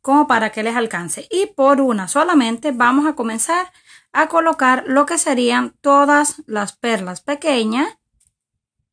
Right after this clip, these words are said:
hasta que alcancen el tamaño de su cuello.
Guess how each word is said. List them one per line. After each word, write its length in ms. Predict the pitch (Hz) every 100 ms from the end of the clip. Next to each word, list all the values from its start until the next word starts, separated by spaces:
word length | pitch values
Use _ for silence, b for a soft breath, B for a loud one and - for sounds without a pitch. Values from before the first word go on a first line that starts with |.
| _ _ _ _ _ _ _
hasta 280 | 226 220 269
que 80 | 311
alcancen 560 | 311 254 254 294 294 294
el 220 | 247 254
tamaño 680 | 320 262 208 208 285 349 _ -
de 260 | 220 320
su 160 | 330 302
cuello. 300 | 220 180